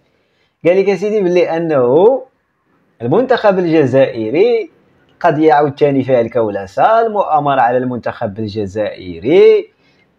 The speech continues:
طلعوا الدرون، قال لك لقاو شي ناس طلعوا الدرون فوق التدريب ديال المنتخب الجزائري، والسبب انه القجع.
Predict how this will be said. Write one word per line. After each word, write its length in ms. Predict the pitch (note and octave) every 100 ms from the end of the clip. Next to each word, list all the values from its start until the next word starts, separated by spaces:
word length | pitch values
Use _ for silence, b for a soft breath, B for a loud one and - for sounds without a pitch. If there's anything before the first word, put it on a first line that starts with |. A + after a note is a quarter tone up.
| - C#3 C#3+ -
طلعوا 400 | F#3+ F3 E3 C#3+
الدرون، 580 | G2 C#3 D#3+ F3+ D#3
قال 100 | C3
لك 180 | C3+ -
لقاو 420 | A#2+ G#2+ - C#3
شي 200 | A#2+ B2+
ناس 280 | B2 A#2+ -
طلعوا 400 | B2 G#2+ G2 F3+
الدرون 360 | B2+ B2 C#3 C#3
فوق 280 | C3+ B2+ A#2+
التدريب 1300 | G#2+ F#2 _ _ _ _ _ _ - C#3+ D3 E3 D#3
ديال 180 | C3+ C#3
المنتخب 560 | C3+ B2+ C3 B2+ A2
الجزائري، 800 | A2+ A2 A2+ G2+ A2 A2 B2 F3+
والسبب 500 | G#3+ - F3 E3+ D#3
انه 320 | D3+ D#3 D3+
القجع. 420 | D3+ D3 G#2 A2+